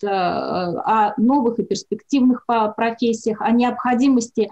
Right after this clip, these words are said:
э, разработать те или иные стандарты или, может быть, актуализировать уже существующие. И все эти требования, которые, э, определены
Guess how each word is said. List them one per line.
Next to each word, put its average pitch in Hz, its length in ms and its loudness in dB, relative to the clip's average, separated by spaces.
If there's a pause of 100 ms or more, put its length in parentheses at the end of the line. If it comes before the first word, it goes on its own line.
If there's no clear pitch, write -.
(380)
э, 208 300 2
разработать 226 760 0
те 262 200 2
или 220 340 2
иные 220 280 4
стандарты 214 580 0
или, 196 80 0
может 196 280 -2
быть, 190 180 -6
актуализировать 208 800 0
уже 196 160 -2 (320)
существующие. 214 960 -2 (240)
И 254 100 2
все 277 300 0
эти 269 140 -2
требования, 233 640 0
которые, 220 480 2
э, - 40 -4
определены 220 1300 2